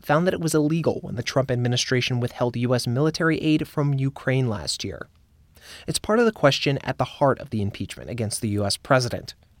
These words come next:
I talked with the F T's Kadam Shubber. He explains how the G A O came to this conclusion, what it means for the White House,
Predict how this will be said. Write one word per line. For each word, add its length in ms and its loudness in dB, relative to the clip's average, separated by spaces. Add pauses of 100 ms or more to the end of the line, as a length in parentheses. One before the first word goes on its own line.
(400)
I 80 -4
talked 260 0
with 100 -6
the 120 -2
F 120 -4
T's 240 -2
Kadam 300 -2
Shubber. 360 4 (220)
He 120 0
explains 420 0
how 120 2
the 100 0
G 260 2
A 160 4
O 100 4
came 380 -2
to 140 0
this 180 -4
conclusion, 560 -4 (240)
what 120 4
it 80 0
means 280 0
for 100 -2
the 80 0
White 260 2
House, 320 2